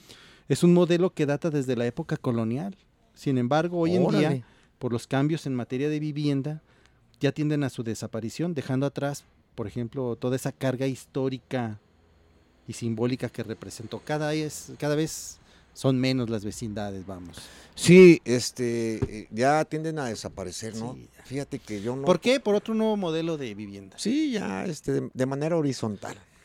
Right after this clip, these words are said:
Speaker 1: Bueno, otra definición puntual por algunos investigadores es que, y esto es abro comillas, digamos, las vecindades son viviendas colectivas que se construyeron como resultado de la segregación social. Esa es una, una visión.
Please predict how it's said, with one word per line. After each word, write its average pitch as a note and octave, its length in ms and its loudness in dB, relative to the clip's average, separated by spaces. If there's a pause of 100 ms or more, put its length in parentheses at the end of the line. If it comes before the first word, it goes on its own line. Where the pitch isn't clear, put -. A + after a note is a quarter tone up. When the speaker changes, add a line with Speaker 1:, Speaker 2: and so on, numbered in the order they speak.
(360)
Speaker 1:
Bueno, C3+ 240 -6
otra G3+ 240 -2
definición E3 500 -6
puntual F3 360 -6
por F3+ 160 -6
algunos D3 400 -6
investigadores B2+ 800 -6
es D3 220 -10
que, F3 260 -12 (360)
y A#2+ 100 -10
esto - 160 -14
es - 100 -16
abro A2+ 240 -10
comillas, G#2+ 460 -10
digamos, A2 420 -10
las B2 140 0
vecindades C#3 500 -6
son E3+ 220 -6
viviendas D#3 420 -6
colectivas C#3+ 760 -8 (560)
que - 120 -8
se B2 120 -8
construyeron B2+ 540 -4
como C#3 240 -2
resultado B2+ 540 -4
de D3 80 -2
la B2+ 120 -6
segregación A2+ 760 -6
social. D#3 520 -10 (240)
Esa - 160 -8
es - 100 -10
una, C3 280 -6
una A#2+ 200 -12
visión. D3 400 -16